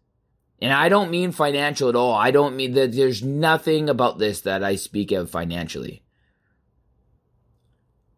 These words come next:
The payoff behind this is what makes me be able to go to sleep at night in peace. This is what I'm talking about. Where I can feel good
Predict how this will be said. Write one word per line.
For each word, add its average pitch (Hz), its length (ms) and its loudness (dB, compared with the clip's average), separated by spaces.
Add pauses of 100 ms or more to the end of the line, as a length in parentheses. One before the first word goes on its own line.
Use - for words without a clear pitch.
(140)
The 117 100 4
payoff 147 800 4
behind 110 480 -4
this 104 280 -6
is 95 300 -6 (640)
what 120 240 0
makes 135 400 0
me 131 200 0
be 123 160 2
able 123 180 6
to 120 120 -2
go 110 220 4
to 110 120 0
sleep 123 540 -4
at 107 220 -2
night 110 260 -2
in 92 160 -4
peace. - 600 -8 (960)
This 135 260 6
is 120 140 -2
what 107 120 0
I'm 92 120 -4
talking 87 320 -6
about. - 260 -12 (1800)
Where 107 120 2
I 117 80 2
can 147 160 -2
feel 143 240 4
good 113 520 4